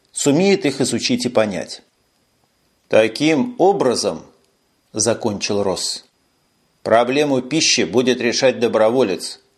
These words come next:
Я". Трэвис молчал, но принял своё решение. Он пришёл к такому же логическому выводу, что и Росс,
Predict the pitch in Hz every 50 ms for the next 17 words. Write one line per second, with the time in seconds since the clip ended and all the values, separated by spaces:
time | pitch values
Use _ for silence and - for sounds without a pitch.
0 | _ _ _ _ 107 95 92 101 120 107 82 - - - _ _ _ _ _ _
1 | _ _ _ _ _ _ _ _ _ _ _ _ _ _ _ _ _ _ - 127
2 | 151 196 208 202 196 - 190 185 185 185 180 - - 123 107 98 92 90 - -
3 | _ _ _ _ _ _ - 104 113 151 185 185 - - 143 156 165 165 160 156
4 | - 151 127 120 117 117 120 127 120 - - 113 101 101 92 87 80 62 - -
5 | _ _ _ _ _ _ _ _ _ _ - 135 139 139 139 143 147 - - 175
6 | 170 170 - 151 139 - 170 165 151 147 - 147 147 143 139 135 160 156 - 139
7 | 123 - - 135 135 135 131 131 - 127 165 180 160 143 117 98 104 98 92 -
8 | - - 151 147 147 143 135 127 95 - - - -